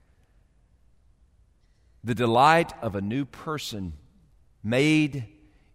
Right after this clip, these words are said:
in God's image, a new person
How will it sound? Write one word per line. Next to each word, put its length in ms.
in 240
God's 420
image, 640
a 80
new 220
person 680